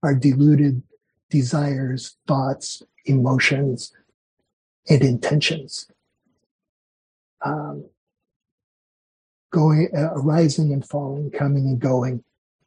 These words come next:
without our intervention at all. And that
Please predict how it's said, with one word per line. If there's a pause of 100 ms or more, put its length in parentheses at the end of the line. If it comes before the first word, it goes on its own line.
(100)
without
our
intervention
at
all. (2000)
And
that